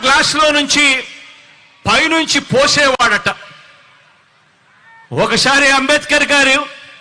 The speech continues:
ఆయన చెప్పిన మాటలు ఒకసారి వింటే, బడికి ఏ రోజైనా కూడా ప్యూన్ రాకపోతే, "ఆ రోజు నాకు తాగడానికి మంచినీళ్లు కూడా లేనట్టే" అని చెప్పి అనే మాటలు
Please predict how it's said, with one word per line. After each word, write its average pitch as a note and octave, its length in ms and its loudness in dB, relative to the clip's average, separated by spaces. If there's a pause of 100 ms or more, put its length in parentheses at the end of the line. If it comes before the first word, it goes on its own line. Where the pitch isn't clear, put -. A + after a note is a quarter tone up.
(840)
ఆయన A#3 220 2
చెప్పిన B3+ 460 -2
మాటలు C4 440 2
ఒకసారి C#4+ 500 0
వింటే, C#4 540 0 (1040)
బడికి G#3 580 0
ఏ C#4+ 160 2
రోజైనా D4+ 520 2
కూడా D4 320 2
ప్యూన్ C#4+ 460 0
రాకపోతే, D4 880 0 (1000)
"ఆ G3 160 2
రోజు C#4 340 2
నాకు C#4 300 0
తాగడానికి D4 720 0
మంచినీళ్లు D4+ 680 0
కూడా D#4 300 0
లేనట్టే" C#4 640 2
అని C4 100 -2
చెప్పి B3 380 0
అనే A#3+ 260 2
మాటలు B3 600 0